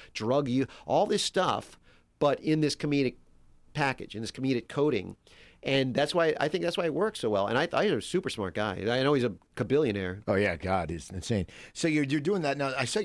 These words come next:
Speaker 2: I saw you did a voiceover thing, a Digimon? Di-, Dig-
Speaker 1: Digimon! Digimon!
Speaker 2: How did that come about?
Speaker 1: All right, my buddy Jeff Nimoy, who is, uh,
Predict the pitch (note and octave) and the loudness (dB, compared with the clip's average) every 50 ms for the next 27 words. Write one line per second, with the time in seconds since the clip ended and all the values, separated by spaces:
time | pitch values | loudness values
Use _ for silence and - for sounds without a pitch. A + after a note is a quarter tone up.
0 | - C#3 C3+ D#3+ F3 F3+ - - - G3+ F#3 F#3 E3+ D3+ D#3+ C#3 A2 G2 F2+ F2 | 0 0 0 2 0 0 -2 -4 0 2 2 2 2 2 2 2 2 2 2 2
1 | G2 B2+ D#3+ D#3+ - - - F#2+ F2 D#2+ E2+ D#2 - F#2+ F2+ F2 E2 E2 E2 - | 4 4 4 4 2 2 2 0 0 0 -4 -8 -6 -4 -4 -4 -4 -6 -6 -10
2 | - F#2+ - - B2 B2+ C#3+ D3+ D3 D3+ D3+ D#3 D#3+ E3 C#3 F#2+ E2+ - - B2 | -14 -4 0 2 2 4 4 4 4 4 4 4 2 2 0 -2 -2 -2 -2 -2
3 | A2 - G3+ C#4 - D#4+ - - - - A#3+ A3+ G#3+ G3 F3+ E3 D3+ C3+ B2+ G#3+ | 2 2 2 2 2 2 2 4 4 4 4 4 4 4 4 4 4 2 2 2
4 | B3 A#3+ B3 A3 G3 F3 C#3+ G#2+ - - D#3+ A3 C4+ B3 G3 G#3 A3 A#3 - - | 0 2 2 2 4 4 2 2 2 2 2 4 4 4 4 2 2 2 2 2
5 | A2+ G2+ F#2 E2 D#2+ - - D#3 E3+ E3+ C#3+ D3+ D3+ D3 E3+ F3 F3+ F#3 E3+ - | 2 4 2 2 0 2 4 4 4 4 4 2 2 4 4 4 2 2 0 2
6 | - D#3 E3 G#3 - - G#3+ G3+ F3+ C#3 B2 A2+ A2 G#2+ A2+ B2 - - D#3 D3 | 2 4 4 4 2 0 0 2 2 4 4 4 4 2 2 0 0 2 2 2
7 | C#3+ C#3 C#3 C3+ C3+ C#3 C#3 B2 - C#3 B2+ A#2 A2+ A2 A2 A2 A2 A2 - | 4 4 4 4 6 4 4 2 2 2 4 4 4 4 2 2 0 -2 -4